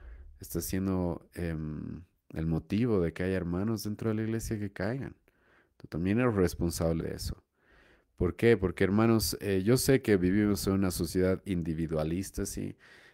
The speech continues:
En la que yo puedo hacer con mi cuerpo lo que yo quiera y que nadie se meta, hermanos. Eso es un engaño del diablo.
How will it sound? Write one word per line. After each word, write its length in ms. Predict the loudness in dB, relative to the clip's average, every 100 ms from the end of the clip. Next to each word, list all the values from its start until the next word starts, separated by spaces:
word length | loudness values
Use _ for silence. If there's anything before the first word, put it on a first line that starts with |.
| -6
En 140 | 0
la 100 | 0
que 140 | 2 2
yo 80 |
puedo 140 | 4 4
hacer 220 | 4 0
con 120 | 0
mi 100 | 0
cuerpo 300 | 4 4 4
lo 120 | 2
que 120 | 2 2
yo 160 | 0
quiera 240 | 2 2 2
y 40 |
que 120 | 0
nadie 240 | 0 0 -2
se 120 | 0
meta, 240 | 0 0
hermanos. 420 | 0 2 2 0 -2
Eso 180 | -2
es 120 | -2 0
un 120 | 0
engaño 380 | 2 2 0 0
del 180 | 0
diablo. 540 | 0 0 0 -2 -6